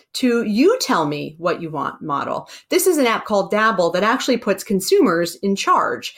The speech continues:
It allows the consumer to choose which ads it wants to, he or she wants to interact with in exchange for things like points.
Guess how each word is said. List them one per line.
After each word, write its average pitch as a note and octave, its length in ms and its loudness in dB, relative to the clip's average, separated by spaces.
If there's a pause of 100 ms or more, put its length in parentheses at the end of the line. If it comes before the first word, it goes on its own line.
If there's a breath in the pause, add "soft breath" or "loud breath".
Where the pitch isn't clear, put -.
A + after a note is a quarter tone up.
(180 loud breath)
It B3+ 160 2
allows B3+ 360 2
the C4 60 2
consumer B3+ 540 2
to F3+ 100 -2
choose G#3+ 640 -2 (280 soft breath)
which D4 320 0
ads F3+ 500 -2
it G3+ 160 0
wants G3+ 280 0
to, F#3+ 260 -2
he D4+ 340 2
or B3+ 60 2
she B3+ 240 2
wants A#3+ 260 2
to G#3 100 -2
interact F#3+ 540 -2
with D#3+ 240 -4 (320 loud breath)
in D#4+ 140 0
exchange C4+ 320 0
for A#3 100 -2
things G3 220 -2
like E3 180 -4
points. - 400 -12